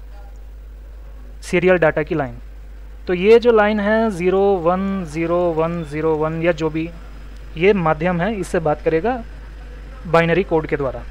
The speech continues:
ठीक है। तो binary code के द्वारा बात करेगा, भाषा भी binary है, code भी binary है, सब कुछ binary, तो नाम भी binary होगा,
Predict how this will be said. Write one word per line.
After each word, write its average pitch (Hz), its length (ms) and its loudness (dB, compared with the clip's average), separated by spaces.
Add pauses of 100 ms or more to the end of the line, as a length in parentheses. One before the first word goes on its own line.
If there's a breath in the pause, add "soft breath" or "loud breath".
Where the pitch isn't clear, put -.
(720)
ठीक 180 160 -2
है। 208 80 -4 (720)
तो 226 120 8
binary 170 480 6
code 226 260 6
के 240 120 2
द्वारा 208 260 8
बात 196 200 4
करेगा, 196 380 4
भाषा 151 400 2
भी 214 120 0
binary 185 400 4
है, 180 280 2 (420)
code 165 220 4
भी 208 120 -2
binary 175 360 2
है, 170 100 0
सब 220 160 -2
कुछ 233 140 -2
binary, 160 380 2 (540)
तो 190 100 4
नाम 151 260 2
भी 185 100 2
binary 185 360 4
होगा, 190 260 2